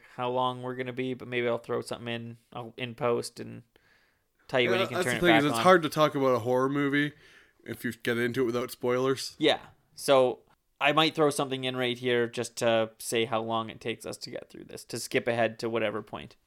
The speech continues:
Speaker 2: All right. So when they're uncovering it, somebody goes crazy and kills a cat.
Speaker 1: Yeah, and, like,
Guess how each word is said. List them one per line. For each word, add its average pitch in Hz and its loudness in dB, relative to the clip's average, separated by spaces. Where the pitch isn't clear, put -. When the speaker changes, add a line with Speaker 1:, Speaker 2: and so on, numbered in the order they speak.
Speaker 2:
All 117 -2
right. 117 0
So 175 6
when 170 6
they're 165 10
uncovering 151 6
it, - 2
somebody 156 6
goes 147 4
crazy 139 2
and 120 0
kills 123 0
a - -8
cat. 120 -6
Speaker 1:
Yeah, 160 4
and, 160 -4
like, 151 -6